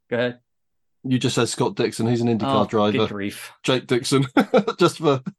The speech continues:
Speaker 1: Sorry.
Speaker 2: Just, just, just to be, uh,
Speaker 1: Oh, I got
Speaker 2: de-,
Speaker 1: Indy, I
Speaker 2: detail
Speaker 1: got
Speaker 2: obsessed.
Speaker 1: Indy on the brain. I gotta take it to the Go to Indianapolis folks for a car race. So I've got Indianapolis on the brain. I'm sorry. Sorry, my apologies to, to,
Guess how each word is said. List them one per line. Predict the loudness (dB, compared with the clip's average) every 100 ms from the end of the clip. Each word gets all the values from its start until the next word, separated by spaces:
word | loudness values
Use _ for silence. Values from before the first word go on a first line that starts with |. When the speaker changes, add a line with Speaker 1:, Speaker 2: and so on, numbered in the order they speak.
| _ -20 -4
Speaker 1:
Sorry. | 0 2 2 2
Speaker 2:
Just, | 2 -2 -8 -20 -2
just, | 0 2
just | 0 0
to | 0
be, | 2 4
uh, | 4 4
Speaker 1:
Oh, | 4
I | 4
got | 6
Speaker 2:
de-, | 8 8
Speaker 1:
Indy, | 6
I | 4
Speaker 2:
detail | 4
Speaker 1:
got | 4
Speaker 2:
obsessed. | 4
Speaker 1:
Indy | 4 2
on | 2
the | 0
brain. | 0 0 2
I | 0
gotta | 0
take | -2 -4
it |
to | -6
the | -2
Go | 0
to | 0
Indianapolis | -2 -2 -4 -6 -10
folks | -6 -6 -6
for | -4 0 2
a | 0
car | 0 2 4
race. | 4 2 0
So | 2
I've | 0 2
got | 0 0
Indianapolis | 0 -2 -2 -4 -8 -10
on | -10
the |
brain. | -8 -8 -4
I'm | -4
sorry. | -4 -8 -8 -8 -14 _ -20 -20 _ _ _ 4
Sorry, | 6 8
my | 6
apologies | 4 6 6 4 2 -2 -4
to, | -4 -4 -6 _ _ -10
to, | -6 -6 -8